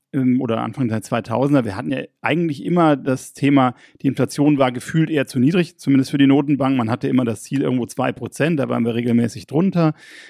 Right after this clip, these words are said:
Ich sag mal, die Leute, die in den letzten zwanzig Jahren, äh, angelegt haben, die hatten ja ein ganz seichtes Inflationsumfeld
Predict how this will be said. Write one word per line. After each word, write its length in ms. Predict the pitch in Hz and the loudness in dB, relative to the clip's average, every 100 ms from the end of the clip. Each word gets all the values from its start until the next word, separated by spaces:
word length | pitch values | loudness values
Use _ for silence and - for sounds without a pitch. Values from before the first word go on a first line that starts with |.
| _ | _
Ich 120 | 127 | -2
sag 100 | 165 | 4
mal, 180 | 151 135 - | 4 2 -4
die 220 | - 143 | -10 -2
Leute, 320 | 143 139 143 | 2 4 4
die 100 | 135 | 2
in 60 | 135 | 2
den 100 | 113 | 4
letzten 560 | 127 131 - 123 117 - _ _ _ | 2 0 2 4 2 -4 _ _ _
zwanzig 680 | - 127 151 151 151 139 - | -2 2 2 2 2 0 0
Jahren, 520 | 131 127 135 135 135 | 0 4 4 4 4
äh, 260 | - 139 135 | 2 0 0
angelegt 540 | 143 151 160 135 135 127 | 0 2 2 2 0 0
haben, 340 | 123 117 110 | 2 2 -2
die 160 | 113 98 | -4 -6
hatten 220 | - 123 | -2 0
ja 100 | 117 | 0
ein 160 | 117 | 0
ganz 240 | 117 151 151 | -2 -4 -2
seichtes 380 | 135 143 - - | -2 -2 -6 -6
Inflationsumfeld 960 | 131 127 - 143 165 160 - 139 135 | -2 -2 2 0 2 -2 2 2 2